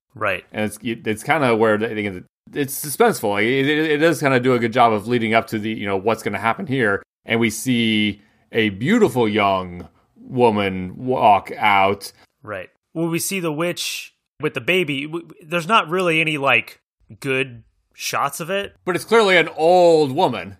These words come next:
Speaker 1: But, right, but you could tell she's, yeah, like, old and, like, she's kinda hunched over. Yeah, I think you
Speaker 2: Right.
Speaker 1: see gray hair even when she's,
Speaker 2: Right.
Speaker 1: yeah, smearing the baby guts all
Speaker 2: Versus,
Speaker 1: over.
Speaker 2: so the, so the implication to me was that bathing in the blood of a baby gave her her youth back kinda thing.
Speaker 1: Right, yeah.
Speaker 2: And she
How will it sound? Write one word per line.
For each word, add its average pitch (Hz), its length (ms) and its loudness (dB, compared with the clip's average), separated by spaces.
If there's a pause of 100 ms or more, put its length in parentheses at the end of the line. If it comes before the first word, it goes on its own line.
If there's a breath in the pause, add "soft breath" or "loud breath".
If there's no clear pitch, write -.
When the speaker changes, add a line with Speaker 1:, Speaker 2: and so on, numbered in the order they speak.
(140)
Speaker 1:
But, 208 240 0
right, 170 300 2
but 165 120 -2
you 180 100 -6
could 170 120 -6
tell 190 200 2
she's, 156 240 -6
yeah, 139 320 -2
like, 123 400 -2
old 156 460 2
and, 127 160 -4
like, 123 200 -2
she's 131 160 -10
kinda 127 300 0
hunched 156 460 -2
over. 135 380 2
Yeah, 127 340 -6
I 120 100 -2
think 139 180 -10
you 120 60 -2
Speaker 2:
Right. 98 200 2
Speaker 1:
see - 60 -6
gray 123 320 0
hair 120 320 0
even 120 280 -4
when 113 100 -8
she's, 113 100 -4
Speaker 2:
Right. 110 200 4
Speaker 1:
yeah, 90 80 -2
smearing 113 480 -10
the 92 260 -10 (120)
baby 101 220 -8
guts 90 220 -12
all - 60 -6
Speaker 2:
Versus, 131 360 -2
Speaker 1:
over. 127 120 0
Speaker 2:
so 127 120 2
the, 127 80 -10
so 131 140 -2
the 120 100 -2
implication 147 520 0
to 120 60 -2
me 147 220 2
was 120 320 2
that 107 340 2
bathing 113 400 2
in 107 100 -2
the 107 100 -2
blood 107 260 2
of 98 80 -4
a 101 60 -4
baby 104 360 0
gave 101 220 2
her 98 200 0
her 92 160 -2
youth 92 200 -8
back 87 260 0
kinda 87 220 -6
thing. 80 400 -6
Speaker 1:
Right, 101 300 -4 (320)
yeah. 87 200 -8
Speaker 2:
And 110 140 -4
she 101 560 -6